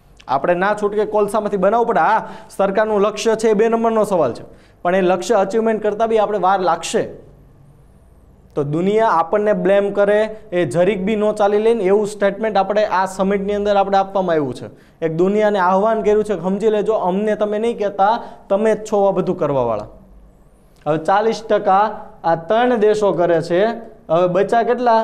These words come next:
આ આપણે, sorry, સાઈઠ ટકા આ ત્રણ દેશો દ્વારા પ્રદૂષણ થાય છે.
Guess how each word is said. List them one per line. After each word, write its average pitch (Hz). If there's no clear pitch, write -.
આ 175
આપણે, 170
sorry, 196
સાઈઠ 226
ટકા 190
આ 175
ત્રણ 220
દેશો 240
દ્વારા 214
પ્રદૂષણ 190
થાય 165
છે. 196